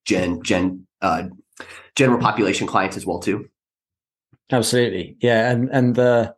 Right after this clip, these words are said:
Speaker 2: example of parents of newborns is the perfect one. And I, I always end up recommending it to my friends and family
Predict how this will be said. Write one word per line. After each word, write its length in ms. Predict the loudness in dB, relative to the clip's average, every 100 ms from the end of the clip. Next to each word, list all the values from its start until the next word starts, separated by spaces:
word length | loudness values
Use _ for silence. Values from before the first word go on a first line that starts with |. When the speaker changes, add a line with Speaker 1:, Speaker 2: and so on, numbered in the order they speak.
| _ _
Speaker 2:
example 580 | -2 2 4 4 2 0
of 180 | 0 0
parents 380 | 0 0 -2 -2
of 80 |
newborns 500 | -2 0 -2 -6 -6
is 180 | -8 -8
the 100 | -12
perfect 420 | -2 -2 -2 -8
one. 220 | -10 -14 -18 _ _ _ _ _ _
And 280 | -4 -2 -4
I, 140 | -4 0
I 140 | 2
always 220 | 4 4 4
end 160 | 2
up 80 | 0
recommending 680 | 0 0 2 2 2 2 2
it 240 | -2 -6 -4
to 100 | -2
my 100 | -2
friends 360 | 0 0 0
and 120 | -4 -2
family 420 | -2 0 -2